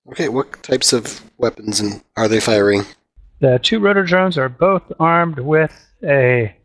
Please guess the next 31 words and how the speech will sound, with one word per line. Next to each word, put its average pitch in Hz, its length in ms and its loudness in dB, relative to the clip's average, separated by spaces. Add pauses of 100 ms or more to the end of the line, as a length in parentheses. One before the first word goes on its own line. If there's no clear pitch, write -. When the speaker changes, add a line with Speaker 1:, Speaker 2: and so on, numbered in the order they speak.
(320)
Speaker 2:
Defiance 165 640 -2
E 160 160 2
X - 280 -2
shocker. 113 720 -8 (440)
Speaker 1:
Okay, 180 240 2
so - 240 -4
they 135 60 4
pick - 240 -4
two 143 120 -4
targets 127 460 -2
and 107 120 -4
let 113 140 -2
loose. 120 380 -2 (800)
Speaker 2:
And 131 240 -4
here 117 200 -2
we 120 80 -4
go. 165 180 0
Do - 60 -14 (560)
you 143 60 4
want 139 100 0
me 135 60 0
to 135 40 2
roll 131 160 2
twice 147 440 0
or 127 60 -8
just 113 240 -4
once 127 180 -8
for 123 100 -10
both 113 200 -6
of 110 80 -6
them? 104 140 -8